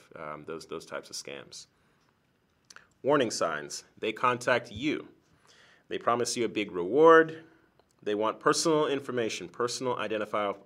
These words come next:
identifiable information that most companies won't ask you for. Uh, you have to pay them first. That is, that is the biggest key. If there are a lot of things that they want to help you with,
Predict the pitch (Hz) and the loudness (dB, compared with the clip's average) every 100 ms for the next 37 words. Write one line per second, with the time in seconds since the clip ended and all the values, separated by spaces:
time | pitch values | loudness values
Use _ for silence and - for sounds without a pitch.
0 | - 98 101 104 - 104 98 92 92 92 | -8 -6 -4 -6 -2 -2 0 -4 -6 -10
1 | 92 87 80 69 87 98 - - 95 95 | -10 -10 -10 -10 -8 -8 -8 -10 -12 -10
2 | 92 92 92 - 98 95 - 82 - 78 | -12 -10 -12 -6 -6 -6 -12 -16 -10 -10
3 | - _ _ _ _ _ _ _ - 90 | -10 _ _ _ _ _ _ _ -8 -2
4 | 87 87 92 113 - - 160 143 110 98 | 0 -2 -4 -4 -6 0 2 4 2 0
5 | 78 - - - - _ 101 107 110 - | -8 -8 -14 -16 -20 _ -4 -2 -4 -2
6 | 110 110 107 107 92 - 127 127 120 123 | 0 0 -2 -6 -8 -2 -2 0 -2 -2
7 | - 113 80 - - 104 - 117 117 117 | -8 -10 -10 -12 -8 -8 -8 -2 0 2
8 | - 110 107 104 98 - 104 113 127 123 | 4 6 6 4 0 -4 0 2 2 2
9 | 127 123 117 113 117 104 98 110 101 104 | -2 0 -2 -4 0 0 0 -4 -2 -4
10 | 98 - 98 - 123 123 120 - 90 85 | -4 -8 -10 -4 -2 -2 -4 -14 -10 -10
11 | 80 87 85 - | -8 -6 -6 -10